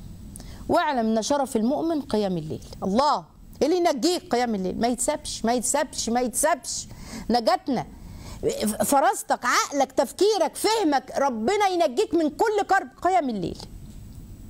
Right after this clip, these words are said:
وعز المؤمن ايه؟ استغناؤه عن الناس، انا عندي رب الناس، ماليش دعوه.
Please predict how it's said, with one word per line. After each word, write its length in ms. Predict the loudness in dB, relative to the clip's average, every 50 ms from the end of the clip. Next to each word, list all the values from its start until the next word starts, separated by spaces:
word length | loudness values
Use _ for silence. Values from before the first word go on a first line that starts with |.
| -14 -14 -14 -14 -14 -14 -14 -8 -2 2
وعز 500 | 2 2 4 4 4 2 2 2 2 2
المؤمن 440 | 4 4 4 4 4 4 2 2 4
ايه؟ 300 | 2 2 2 0 0 0
استغناؤه 480 | -2 0 0 2 2 2 2 2 0
عن 140 | 0 0 0
الناس، 460 | 0 2 2 2 0 0 -2 -6 -6
انا 160 | -4 -4 -2 0
عندي 280 | 0 0 0 0 0
رب 200 | 0 0 0 -2
الناس، 280 | -2 -4 -4 -6 -8 -8
ماليش 140 | -8 -8 -10
دعوه. 160 | -10 -12